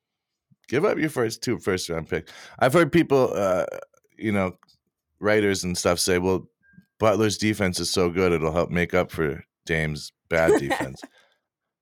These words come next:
Speaker 1: I'm like, Bro, it's still only five guys out there. If you have one guy that's bad at defense, like,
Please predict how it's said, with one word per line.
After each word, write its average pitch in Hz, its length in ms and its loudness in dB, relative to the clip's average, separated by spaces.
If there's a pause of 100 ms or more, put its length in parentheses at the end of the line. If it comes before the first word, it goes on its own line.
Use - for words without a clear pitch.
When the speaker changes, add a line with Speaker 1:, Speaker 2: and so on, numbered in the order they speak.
(200)
Speaker 1:
I'm 107 180 0
like, 110 280 2
Bro, 117 280 4
it's 98 200 -4
still 120 400 2
only 107 240 2
five 98 340 2
guys 90 280 2
out 110 220 2
there. 78 120 -2
If 82 180 -10
you 92 80 2
have 90 100 2
one 95 220 0
guy 95 200 2
that's 87 160 -2
bad 92 240 2
at 78 120 -2
defense, 87 440 -6
like, 80 260 -4